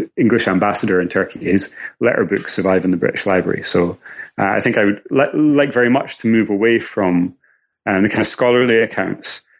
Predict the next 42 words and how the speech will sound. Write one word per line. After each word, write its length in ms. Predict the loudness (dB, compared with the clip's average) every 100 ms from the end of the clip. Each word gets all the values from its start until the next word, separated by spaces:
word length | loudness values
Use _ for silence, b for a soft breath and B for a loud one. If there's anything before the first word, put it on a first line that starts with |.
| -2
and 140 | 0
look 180 | 2 0
more 280 | 0 4 4
into 260 | 2 -2
the 80 | -2
accounts 380 | 0 -2 -4 -4
of 60 | -6
the 80 |
trade, 360 | -4 0 0 0
because 220 | -6 -2
I 40 | 0
think 160 | 0
you 60 | 0
see, 380 | 0 2 2 b b b b b -2
um, 420 | 2 2 0 -4 _ _ _ _ _ _ -6
a 40 |
very 220 | 0 0 0
different 640 | -2 -2 -2 0 0 -2 _ _ _ _ _ -4
s-, 480 | -2 0 -2 -4 -2
but 180 | -2 -2
still 240 | 0 2
very 200 | 4 2
important 600 | 0 0 0 2 0 -4 -6
set 240 | -2 0 0
of 100 | 0
English 320 | 0 0 0
relationships 640 | 0 0 -2 -2 -2 -2
with 160 | -2 0
Turkey 320 | -2 0 0
and 120 | 0
with 120 | 0
the 80 | 0
Ottomans 580 | 0 0 0 0 -2 -8 B B B B -8
through 300 | 0 4 4
those 260 | 4 2 -2
di-, 120 | -6
diplomatic 640 | -4 -4 0 0 0 -4
papers 380 | -2 0 0 0
and 80 | 0
those 140 | 0
trade 280 | 0 0 -2
papers. 460 | -2 -4 -4 -4